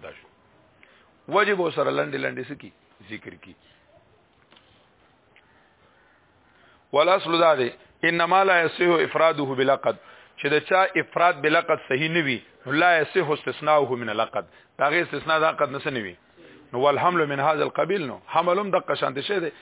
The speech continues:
دا خدا څه دی؟ لکه د حیوان خپا، جز دی د حیوان نه کنه. حیوان نه څه دی؟ جز دی. نو یوازې خپه خرڅېږي، یوازې لکۍ خرڅېږي، یوازې ښکر خرڅېږي، یوازې حمل هم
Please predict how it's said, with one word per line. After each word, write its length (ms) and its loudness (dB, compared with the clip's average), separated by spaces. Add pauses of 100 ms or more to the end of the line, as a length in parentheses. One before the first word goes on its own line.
(200)
دا 160 2
خدا 240 4
څه 100 -2
دی؟ 100 6
لکه 220 2
د 100 4 (100)
حیوان 300 4
خپا، 380 2 (1800)
جز 280 2
دی 80 4
د 160 4
حیوان 280 4
نه 100 -2
کنه. 260 -4 (680)
حیوان 340 4
نه 80 2
څه 100 -2
دی؟ 180 0 (500)
جز 320 0
دی. 180 0 (340)
نو 60 0
یوازې 520 4
خپه 220 2
خرڅېږي، 420 0 (960)
یوازې 380 4
لکۍ 260 2
خرڅېږي، 420 0 (480)
یوازې 300 4
ښکر 240 2
خرڅېږي، 420 -2 (1080)
یوازې 500 4
حمل 260 2
هم 80 -2